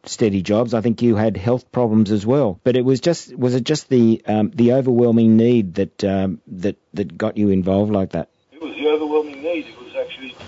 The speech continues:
Speaker 2: uh, knowing that, you know, everything that we could do for a family, we did do, the suicide affected, those who had lost someone. But, uh, I, I wanted to create the capability to prevent, uh, these deaths, to prevent the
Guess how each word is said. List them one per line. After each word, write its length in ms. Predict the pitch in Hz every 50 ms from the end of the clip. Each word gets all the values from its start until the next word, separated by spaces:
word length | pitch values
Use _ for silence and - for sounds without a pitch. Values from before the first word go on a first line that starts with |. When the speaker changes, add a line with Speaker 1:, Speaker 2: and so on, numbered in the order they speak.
| 135 127
Speaker 2:
uh, 220 | 127 123 127 131 131 127 - 135
knowing 380 | 131 143 143 143 139 135 131
that, 140 | 131 131 131 - - - - - - - - -
you 120 | 127 127
know, 280 | 123 127 127 131 143 - - - - - -
everything 540 | 147 139 143 131 143 143 139 135 143 147 - -
that 100 | 143 135
we 100 | 135 131
could 220 | - - 143 131 -
do 280 | 131 131 131 123 120 117 120
for 100 | 127 123
a 60 | -
family, 500 | - 135 135 135 135 131 127 123 120 117 113 - 107
we 60 | 113
did 180 | - - 135 127 - -
do, 260 | 127 131 127 131 127 127 - - - - - - - - - 117
the 80 | 113 - -
suicide 500 | 262 127 - - - 131 123 120 117 - - - -
affected, 500 | 131 117 - 131 131 - - 160 165 160 - - - - - - - - - - _ -
those 240 | 127 127 127 127 123
who 120 | 127 123
had 100 | 120 -
lost 260 | 120 127 135 135 - - - - -
someone. 380 | 143 143 151 156 160 165 160 - - -
But, 220 | - 131 131 127 - - -
uh, 60 | 127
I, 760 | 131 131 127 127 131 120 - 123 - - 151 156 - 131 127
I 20 | 143
wanted 260 | 143 147 143 139 127 -
to 60 | 123
create 280 | - 131 135 131 127
the 60 | 131 123
capability 560 | - 135 139 131 127 135 127 135 131 127 123 - -
to 120 | - 127
prevent, 420 | - - 127 120 135 156 156 147 - - - - - - - - - - - - - -
uh, 200 | 123 117 117 110
these 260 | 104 117 117 117 - -
deaths, 240 | 117 110 104 98 - - -
to 40 | 110
prevent 340 | - 120 113 131 143 139 -
the 140 | - 135